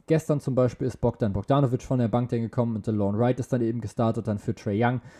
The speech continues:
Ich denke, so wird's jetzt auch erstmal mit weiter laufen. Das könnte natürlich dann so funktionieren, man könnte dann auch mal ein bisschen rotieren, könnte auch mal Kevin Huerter von der Bank kommen lassen, et cetera. Aber Kevin Huerter hat jetzt ja als Starter sehr, sehr gut funktioniert und Bogdanovic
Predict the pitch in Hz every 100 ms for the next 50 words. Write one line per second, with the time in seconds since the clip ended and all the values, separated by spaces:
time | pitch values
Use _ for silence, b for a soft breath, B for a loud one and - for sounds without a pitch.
0 | B B 107 - - 139 160 151 135 113
1 | 135 120 127 135 123 123 123 - 120 110
2 | 110 110 113 107 135 160 - 147 147 -
3 | _ _ 123 - - - 135 131 120 127
4 | 117 110 110 143 - 139 - 131 123 107
5 | 104 - 139 151 127 120 113 117 107 104
6 | 104 110 - 156 143 120 110 107 107 110
7 | 123 123 131 151 139 139 127 117 120 -
8 | 117 113 110 110 - 139 135 120 123 B
9 | B B B B - 139 160 156 156 -
10 | 139 127 123 123 110 107 - 120 107 -
11 | 120 120 110 110 110 110 113 107 107 123
12 | 123 113 110 - 123 123 107 117